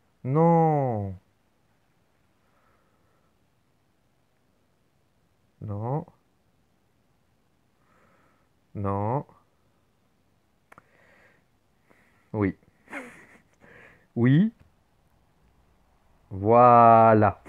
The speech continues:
<laughs> Parce que je savais pas quoi faire. C'est tout. C'est tout. Et puis comme ça, ça lui permet de,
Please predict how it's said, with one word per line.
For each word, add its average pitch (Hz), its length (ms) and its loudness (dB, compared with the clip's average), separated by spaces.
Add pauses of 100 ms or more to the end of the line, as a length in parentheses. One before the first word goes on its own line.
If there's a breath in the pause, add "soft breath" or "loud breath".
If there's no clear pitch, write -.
<laughs> - 1500 -12
Parce 123 180 -4
que 143 80 0
je 131 80 -4
savais 127 200 2
pas 123 140 -2
quoi 117 200 -2
faire. 92 220 -6 (200)
C'est - 180 -12
tout. - 140 -16 (800 loud breath)
C'est - 180 -2
tout. 120 220 -2
Et 117 40 0
puis 107 160 -8
comme 117 180 -4
ça, 110 180 -2
ça 110 100 -8
lui 101 100 -6
permet 92 360 -6
de, 85 280 -12